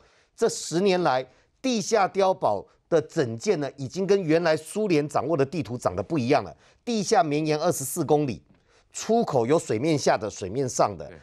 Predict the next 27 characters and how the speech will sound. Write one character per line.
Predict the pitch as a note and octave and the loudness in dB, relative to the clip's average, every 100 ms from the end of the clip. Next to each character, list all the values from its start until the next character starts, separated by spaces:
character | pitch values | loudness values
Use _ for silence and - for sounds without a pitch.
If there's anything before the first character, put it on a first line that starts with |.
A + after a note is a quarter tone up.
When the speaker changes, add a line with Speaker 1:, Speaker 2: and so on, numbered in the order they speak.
| - | -18
Speaker 1:
南 | - C#3+ E3 G3+ | -2 0 0 0
边 | A3 G#3+ G#3+ | 4 4 2
紧 | C3+ A#2 G2+ | -8 -8 -8
接-， | G#2+ A2+ C3 - | -4 0 0 -2
紧 | - B2 | -4 -2
接 | A2 F3 F#3+ | 0 2 4
着 | D#3 A#2+ - - | 2 -2 -6 -2
亚 | A2+ | 0
速 | G#2+ F#3+ | 2 0
海， | G#2 D#2+ - _ _ _ | 0 -4 -10 _ _ _
西 | - - A#3+ A#3+ | -6 -2 0 0
北 | F3 G#2+ | 2 0
侧 | G2 G3 C#3+ - _ _ | 0 2 2 0 _ _
紧 | D3 A#2+ A2+ | -2 0 0
邻 | A2+ C3 | 0 0
着 | D3+ C#3+ | 0 0
河 | - D3 | 4 2
口， | - G2 - _ _ _ | 2 -8 -10 _ _ _
所 | A3 | -4
以 | |
它 | A3 | 2
有 | A3 | 0
很 | A#2 B2 G#2+ | 0 -2 0
多 | C3 F#3 | 2 2
的 | |
出 | D3 - E3 | 2 -2 -4
口。 | G#2 | -4